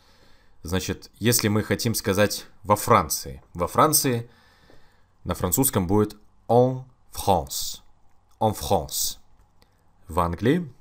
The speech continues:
Заодно выучим названия самых часто встречающихся стран. "En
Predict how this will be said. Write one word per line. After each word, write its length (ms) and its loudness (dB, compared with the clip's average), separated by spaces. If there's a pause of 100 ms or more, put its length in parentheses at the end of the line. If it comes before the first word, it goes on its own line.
Заодно 480 0 (120)
выучим 540 -6 (180)
названия 480 -2
самых 340 -2
часто 360 -4
встречающихся 760 -6
стран. 380 -2 (1040)
"En 340 0